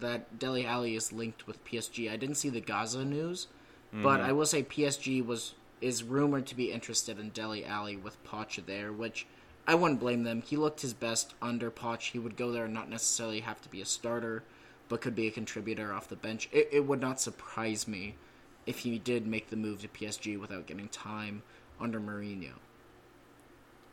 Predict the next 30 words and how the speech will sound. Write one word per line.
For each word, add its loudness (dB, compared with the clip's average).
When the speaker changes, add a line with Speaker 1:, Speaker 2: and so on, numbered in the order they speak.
Speaker 2:
Yeah, 12
um, 10
I 6
think 0
he's -2
a 2
skilled 4
enough 4
player 10
where 8
he 4
de-, 4
he 0
deserves, 4
uh, 2
at 2
least 2
regular 8
appearances, -2
if -2
that's 2
off 4
the -2
bench, 6
if -6
that's 2
a -12
start, 10
whatever. 6
Um, 12